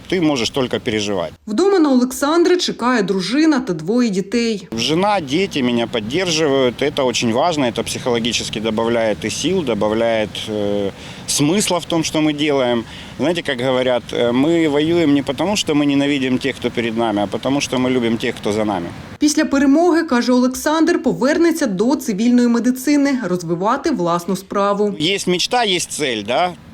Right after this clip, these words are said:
Speaker 1: Цель победить в войне, м, и мне очень хочется поездить по Украине, посмотреть географию страны. К сожалению, я не сделал этого до начала войны.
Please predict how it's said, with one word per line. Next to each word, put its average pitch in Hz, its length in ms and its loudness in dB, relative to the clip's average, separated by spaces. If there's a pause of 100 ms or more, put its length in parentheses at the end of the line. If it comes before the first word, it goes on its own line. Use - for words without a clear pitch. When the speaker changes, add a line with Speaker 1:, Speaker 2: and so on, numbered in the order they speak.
(260)
Speaker 1:
Цель 185 520 0
победить 147 600 -2
в - 20 -4
войне, 139 680 0 (300)
м, 120 500 -2
и 147 340 2
мне 143 140 2
очень 139 240 0
хочется 139 480 -2
поездить 131 600 -2
по - 140 -4
Украине, 147 680 0
посмотреть 131 600 -2
географию 131 680 0
страны. 151 340 0
К - 60 -8
сожалению, 139 680 0 (560)
я 160 180 0
не 139 680 2 (720)
сделал 135 460 0
этого 120 340 0
до 117 380 0
начала 110 480 0
войны. 95 440 -4